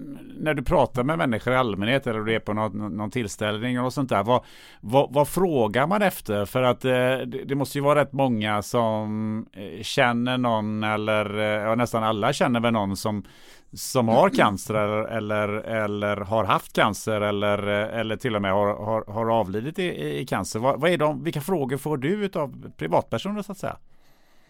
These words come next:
Speaker 2: Ja, det kan ju vara allt från att, att de vill ha hjälp med att förstå om det finns någon studie de kan vara med i, <clears throat> eller hur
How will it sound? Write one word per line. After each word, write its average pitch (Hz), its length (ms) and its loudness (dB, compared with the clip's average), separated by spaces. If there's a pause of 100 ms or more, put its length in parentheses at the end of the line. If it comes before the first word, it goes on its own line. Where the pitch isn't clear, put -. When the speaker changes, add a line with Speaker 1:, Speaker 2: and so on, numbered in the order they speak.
(640)
Speaker 2:
Ja, 226 320 0
det 220 120 0
kan 240 160 2
ju 330 100 2
vara 269 120 6
allt 202 280 2
från 220 580 4
att, 196 280 -4 (520)
att - 180 -2
de 226 120 2
vill 220 160 4
ha 202 120 4
hjälp 220 420 2
med 196 220 -2
att 202 100 -4
förstå 208 280 -2
om 202 120 0
det 196 100 -2
finns 196 240 -4
någon 202 100 -4
studie 240 560 0
de 202 300 -2
kan 180 220 -4
vara 185 120 -4
med 233 360 2
i, 220 260 -4 (520)
<clears throat> - 520 -4
eller 202 420 2
hur 226 560 2